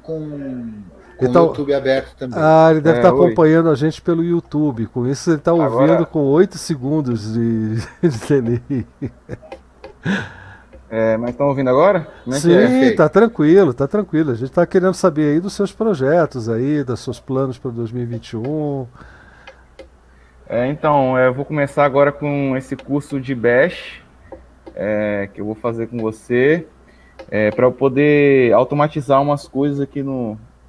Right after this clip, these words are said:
Speaker 3: no, no, no meu Debian e nos meus sistemas que eu trabalho também. É, e outra coisa que eu tô querendo é aprender um pouco mais da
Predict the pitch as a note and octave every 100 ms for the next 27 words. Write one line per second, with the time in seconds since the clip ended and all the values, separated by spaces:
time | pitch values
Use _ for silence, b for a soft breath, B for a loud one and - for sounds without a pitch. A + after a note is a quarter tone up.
0 | _ _ A2+ G#2+ G#2 A#2 A2 G#2 A#2 A#2+
1 | G#2+ A2 C3 D3 C#3 C3+ C3 B2 C3 -
2 | - B2+ B2 - B2 B2+ A#2+ A2+ A#2 A#2+
3 | - A#2 G#2+ F#2 - B B B B B
4 | B - G#2 A2 A2 A2 A2 B2 C3 C3+
5 | C#3 C#3 C#3 C#3 D3+ C#3+ D3 D3 D3+ D3
6 | C#3 C#3+ C3 E3 F3 D3 C#3+ D3 - D#3
7 | C3+ D3+ D3 D#3 D3+ C#3+ C3 D3 C#3+ D3+
8 | D3 C#3 A2 G2+